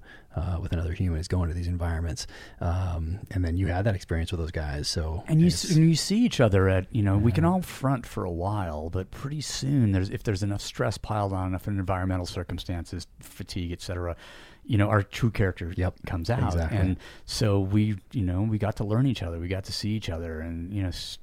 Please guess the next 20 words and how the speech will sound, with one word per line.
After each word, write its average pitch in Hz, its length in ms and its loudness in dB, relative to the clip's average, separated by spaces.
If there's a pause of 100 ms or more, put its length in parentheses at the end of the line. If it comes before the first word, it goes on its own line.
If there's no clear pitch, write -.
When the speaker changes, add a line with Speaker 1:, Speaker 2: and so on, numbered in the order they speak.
Speaker 2:
s-, - 160 -14 (100)
truly 117 480 6
see 92 640 -4
and, 78 200 -6 (420)
and 101 360 4
to, 98 200 0 (140)
to - 180 -12
have 98 140 -2
to - 80 -6
trust 127 360 -4
each 95 140 -2
other 80 460 -6
Speaker 1:
Yep. - 180 -4
Speaker 2:
in, 101 240 2
in 92 240 0 (120)
those 98 440 2
kind 98 180 -2
of 92 60 -2
things. 107 260 4
And, 104 140 6